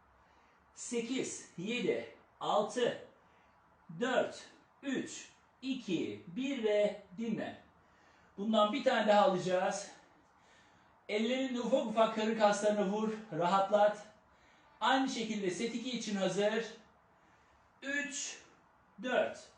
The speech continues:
Bir, iki, üç, dört, beş, altı, yedi, sekiz, dokuz, on, on bir, on iki.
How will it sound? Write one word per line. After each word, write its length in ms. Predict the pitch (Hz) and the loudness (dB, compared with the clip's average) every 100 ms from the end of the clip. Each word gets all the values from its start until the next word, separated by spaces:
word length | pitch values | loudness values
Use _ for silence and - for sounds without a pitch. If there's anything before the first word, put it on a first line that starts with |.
| _ _ _ _ | _ _ _ _
Bir, 480 | 185 269 - - - - _ _ _ | -6 0 0 -2 -12 -20 _ _ _
iki, 400 | - 262 - - - _ _ _ | -6 -4 -2 -6 -14 _ _ _
üç, 460 | 269 254 - - - - _ _ 180 | -6 -6 -6 -10 -14 -20 _ _ -2
dört, 380 | 240 - - - - _ - | 0 0 -2 -12 -20 _ -2
beş, 540 | 220 240 - - - - _ - | 2 2 0 -6 -12 -20 _ -2
altı, 680 | 180 208 196 254 233 - - - 175 | 4 4 4 4 4 4 -4 -12 -8
yedi, 460 | 262 226 233 - - - | -6 -2 -2 -2 -12 -20
sekiz, 680 | - 254 240 208 156 - - - - | -10 -4 -2 0 -2 -4 -14 -16 -2
dokuz, 480 | 190 202 254 - - - _ _ | 0 2 0 -2 -6 -18 _ _
on, 360 | 262 254 - - - _ _ - | 0 0 0 -6 -20 _ _ -8
on 240 | 254 247 | -2 0
bir, 240 | 190 440 - - _ - | 0 -2 -4 -16 _ -6
on 140 | 262 | -2
iki. 460 | 233 - 160 123 | -2 0 -2 -4